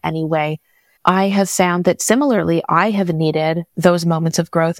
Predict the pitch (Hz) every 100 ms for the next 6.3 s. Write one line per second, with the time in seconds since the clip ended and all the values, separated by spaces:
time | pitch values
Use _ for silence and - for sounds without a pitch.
0 | - 165 165 226 254 180 160 180 185 170
1 | 160 214 254 - 170 170 165 160 190 160
2 | 156 170 175 170 - - 247 - 151 -
3 | 170 165 - 165 - 170 165 165 180 -
4 | _ _ _ _ _ _ - 170 180 180
5 | - _ _ _ _ _ _ 175 175 175
6 | 180 185 180